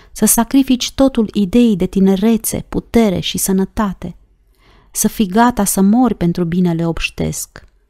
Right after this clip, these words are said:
Ce nobilă și fericită soartă!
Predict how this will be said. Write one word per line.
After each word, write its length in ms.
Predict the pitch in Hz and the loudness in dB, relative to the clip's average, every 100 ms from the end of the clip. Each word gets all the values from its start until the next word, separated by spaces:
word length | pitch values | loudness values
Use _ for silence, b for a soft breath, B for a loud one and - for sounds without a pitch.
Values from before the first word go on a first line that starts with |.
| _ _ | _ _
Ce 160 | - 208 | -4 2
nobilă 640 | 190 196 220 196 160 156 | 4 6 4 2 -2 -4
și 200 | 156 - | -6 -6
fericită 540 | - 170 170 - 185 165 | -2 -2 -2 -6 -8 -6
soartă! 680 | - 175 170 160 - 170 | -6 -4 -4 -4 -10 -12